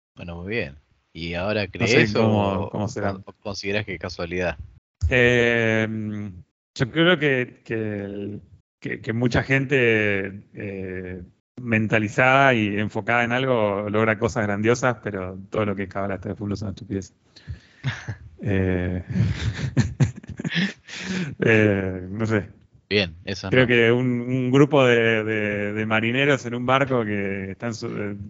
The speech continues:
Speaker 2: no sé,
Speaker 1: Que ha-, que hacen esfuerzo
Speaker 2: sobreviviendo
Speaker 1: para
Speaker 2: sin
Speaker 1: levantar el
Speaker 2: comida y
Speaker 1: ancla.
Speaker 2: todo.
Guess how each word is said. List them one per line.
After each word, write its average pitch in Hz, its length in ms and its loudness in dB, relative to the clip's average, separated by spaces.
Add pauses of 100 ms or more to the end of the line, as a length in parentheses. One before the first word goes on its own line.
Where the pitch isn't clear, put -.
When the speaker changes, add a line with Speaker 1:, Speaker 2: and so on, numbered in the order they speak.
(240)
Speaker 2:
no 110 100 -8
sé, 104 180 -8
Speaker 1:
Que 95 120 -2
ha-, 92 140 -2 (280)
que 123 80 0
hacen 113 200 -2
esfuerzo 110 260 0
Speaker 2:
sobreviviendo 135 260 6
Speaker 1:
para 113 140 4
Speaker 2:
sin 123 100 -2
Speaker 1:
levantar 123 80 2
el 120 160 4
Speaker 2:
comida 143 160 6
y 120 40 2
Speaker 1:
ancla. 110 40 -4
Speaker 2:
todo. 139 480 6